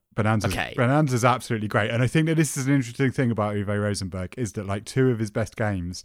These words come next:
Speaker 1: are the games that are nothing, you know, we've talked about a load of games that actually have a load of things in common. Like, the things about, like, all, all, all of them will have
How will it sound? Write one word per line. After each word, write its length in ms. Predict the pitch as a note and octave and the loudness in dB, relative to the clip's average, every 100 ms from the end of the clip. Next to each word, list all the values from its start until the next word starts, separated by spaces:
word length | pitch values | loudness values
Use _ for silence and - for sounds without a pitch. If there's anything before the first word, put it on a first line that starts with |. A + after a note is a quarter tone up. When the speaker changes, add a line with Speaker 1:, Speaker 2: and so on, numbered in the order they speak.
| - _ | -20 _
Speaker 1:
are 200 | - G#2 | -2 0
the 80 | G2+ | 0
games 320 | A2+ G#2 G2+ | -2 -2 -2
that 160 | G2+ A#2 | -4 -4
are 40 | B2 | -2
nothing, 680 | C3+ F3 C#3+ - B2+ C3 | 0 2 0 0 -2 0
you 80 | B2+ | -2
know, 140 | C#3 G#2 | 0 0
we've 220 | C#3 C#3 | -2 -2
talked 340 | F3+ F3 B2 | 0 0 -2
about 240 | B2+ G#2+ A2 | -2 0 2
a 20 | |
load 180 | A2 G2+ | 0 -2
of 100 | G2 | 0
games 280 | G#2 F2+ G2 | -2 -2 -6
that 80 | |
actually 340 | B2+ A2+ - G2 | -8 -10 -10 -6
have 280 | F#2 F#2+ - - - _ | -6 -8 -10 -20 -20 _
a 120 | B2+ | 2
load 520 | A2+ B2 B2+ B2+ A#2+ | 4 6 8 8 8
of 100 | G#2 | 6
things 300 | - G2+ F#2+ | 0 -2 0
in 140 | G2+ F#2+ | -2 -4
common. 460 | G2 F#2 F2 F#2 - | -2 -4 -4 -10 -6
Like, 300 | A2 G2 - | -4 -4 -6
the 80 | A#2 | -6
things 380 | - A2+ A2+ | -2 0 0
about, 440 | F#2+ G#2 F#2+ F#2+ - _ - _ - | -2 -4 -2 -4 -8 _ -20 _ -4
like, 200 | G2+ - | -4 0
all, 240 | D3+ D3 C#3+ | 2 4 6
all, 360 | F#3 F3+ E3 | 6 4 4
all 300 | - F#3 D#3 | 4 6 6
of 100 | G2+ | 2
them 160 | G2 F#2 | 0 -4
will 100 | G2 | -6
have 420 | G2+ G#2 G2+ - | -4 -4 -4 -8